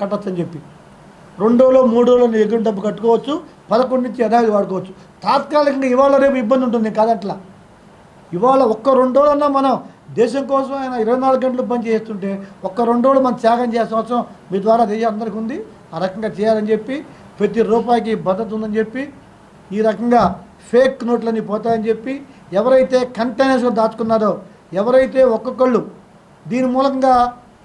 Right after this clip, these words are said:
నలుగురికి అత్యంతకర ఇబ్బంది ఉంది, డబ్బులు దాచిపెట్టిన రాజకీయ నాయకులకి, లేకపోతే గవర్నమెంట్ తిమింగలాలకి, కోట్ల కోట్లు బ్యాంకులో వేసుకునే వాళ్ళకి, ల్యాండ్ బ్యాంక్ చేసుకునే వాళ్ళకి, ఇట్లాంటి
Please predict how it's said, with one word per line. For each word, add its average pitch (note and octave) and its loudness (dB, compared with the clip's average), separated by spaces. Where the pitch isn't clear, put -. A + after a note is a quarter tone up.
నలుగురికి C4 0
అత్యంతకర C4+ 0
ఇబ్బంది A#3+ 0
ఉంది, G3 -2
డబ్బులు A#3+ 0
దాచిపెట్టిన A#3+ 0
రాజకీయ B3 0
నాయకులకి, A#3+ 0
లేకపోతే A3 2
గవర్నమెంట్ C4+ 2
తిమింగలాలకి, B3 0
కోట్ల B3+ -4
కోట్లు A#3 -2
బ్యాంకులో A#3 0
వేసుకునే A#3 0
వాళ్ళకి, A3 -2
ల్యాండ్ C#4+ 2
బ్యాంక్ C4 2
చేసుకునే B3 0
వాళ్ళకి, G#3 -2
ఇట్లాంటి C4+ 0